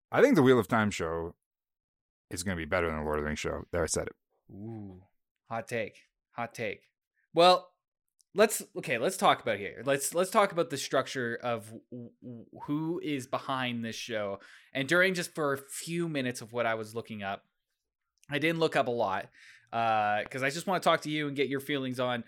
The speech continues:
Speaker 2: uh, the, some of these facts that I found. So,
Speaker 1: Hot facts.
Speaker 2: Wheel of Time is gonna be ran, show ran by a guy named Rafe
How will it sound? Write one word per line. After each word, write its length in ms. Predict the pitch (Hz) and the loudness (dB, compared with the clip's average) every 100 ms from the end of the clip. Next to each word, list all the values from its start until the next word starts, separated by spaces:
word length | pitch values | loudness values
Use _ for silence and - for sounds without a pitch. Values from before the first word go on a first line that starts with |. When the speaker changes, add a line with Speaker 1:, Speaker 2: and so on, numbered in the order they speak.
| - - - _ _ _ - | -14 -20 -20 _ _ _ -2
Speaker 2:
uh, 440 | 123 117 110 107 - 117 | 2 2 2 0 -2 -4
the, 220 | 135 135 | -4 -2
some 180 | 131 202 | 0 4
of 40 | 196 | 4
these 200 | 165 - | 2 6
facts 280 | 160 156 143 | 6 6 2
that 100 | 113 | -2
I 80 | |
found. 340 | 104 101 65 - _ _ _ _ - | -2 -8 -10 -20 _ _ _ _ -14
So, 440 | - 147 135 117 - _ _ _ _ _ _ _ _ _ _ _ _ _ - | 0 2 2 0 -10 _ _ _ _ _ _ _ _ _ _ _ _ _ 4
Speaker 1:
Hot 180 | 233 - | 6 10
facts. 180 | 151 185 | 10 10
Speaker 2:
Wheel 120 | 233 | 8
of 80 | - | 8
Time 260 | 180 170 | 6 4
is 100 | 147 | 2
gonna 160 | 160 143 | -2 -2
be 160 | 131 127 | 0 -2
ran, 600 | 123 131 123 107 113 127 | 2 4 4 2 -2 -6
show 280 | - 160 156 | -2 2 4
ran 440 | 131 113 110 107 | 4 2 0 -2
by 200 | 104 120 | 0 0
a 40 | 113 | 2
guy 220 | 127 135 | 2 2
named 360 | 135 120 104 104 | 0 -4 -4 0
Rafe 380 | 117 160 - | 2 2 -2